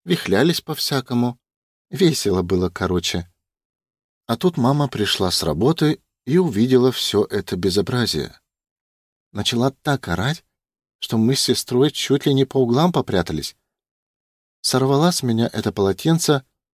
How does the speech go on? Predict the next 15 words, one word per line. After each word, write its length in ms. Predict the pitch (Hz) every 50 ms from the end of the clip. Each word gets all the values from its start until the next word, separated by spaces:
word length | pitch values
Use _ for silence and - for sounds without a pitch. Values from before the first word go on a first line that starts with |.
| _ _ -
и 80 | 113
им 260 | - - 123 139 160
же 160 | 143 - 143 -
и 120 | - 117
отхлестала. 720 | 127 - - - 135 123 - - - 80 71 65 60 - - _ _ _ _ _ _ _ _ _ _ _ _ _ _ -
Я 240 | 90 90 120 170 170 _
так 220 | - 160 - -
точно 500 | - _ - 143 - - - 143 143 - - _ _ _
и 100 | 127 120
не 120 | 117 113
поняла, 480 | - - 110 107 113 139 175 185 139 -
что 200 | - - - 92
ей 140 | 87 85
не 140 | 87 90 87
понравилось. 640 | - 107 117 139 147 139 90 82 78 73 - -